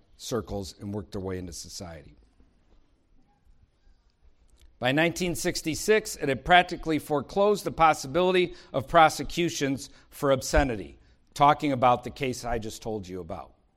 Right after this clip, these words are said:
Memoirs of a Woman of Pleasure versus Massachusetts. In nineteen seventy-three, while in principle drawing back from this extreme, it also retreated further in practice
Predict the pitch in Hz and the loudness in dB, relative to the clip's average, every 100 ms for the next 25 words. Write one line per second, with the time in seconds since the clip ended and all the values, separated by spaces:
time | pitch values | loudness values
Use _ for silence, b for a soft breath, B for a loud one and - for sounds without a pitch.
0 | _ _ _ 113 139 156 156 156 143 123 | _ _ _ 0 0 2 4 4 4 -2
1 | 117 117 139 151 151 - 127 117 110 113 | -6 -4 -4 -2 -4 -4 -4 -4 -4 -8
2 | 101 - _ _ _ _ _ 117 117 120 | -10 -18 _ _ _ _ _ -10 -8 -10
3 | 95 107 104 - 104 107 87 - - - | -8 -4 -4 -6 -10 -8 -10 -12 -16 -20
4 | - b b b b 151 143 160 151 156 | -20 b b b b -2 4 4 2 -2
5 | 147 - 160 143 127 113 - 247 170 165 | -2 2 2 2 -2 -6 -2 2 4 2
6 | 175 b b b b _ - 139 147 135 | -4 b b b b _ 2 6 6 4
7 | 175 220 - 170 139 156 147 127 104 160 | 2 0 0 0 2 4 4 4 4 4
8 | 185 - 151 135 - 117 - 208 190 147 | 4 0 -2 -2 -4 -8 -6 -2 0 2
9 | 135 135 156 208 185 147 139 - 156 139 | 4 8 8 8 2 2 0 -2 -2 -2
10 | 123 - 175 180 165 135 - 180 170 - | -2 -2 0 2 2 0 2 6 6 4
11 | 143 - | -4 -4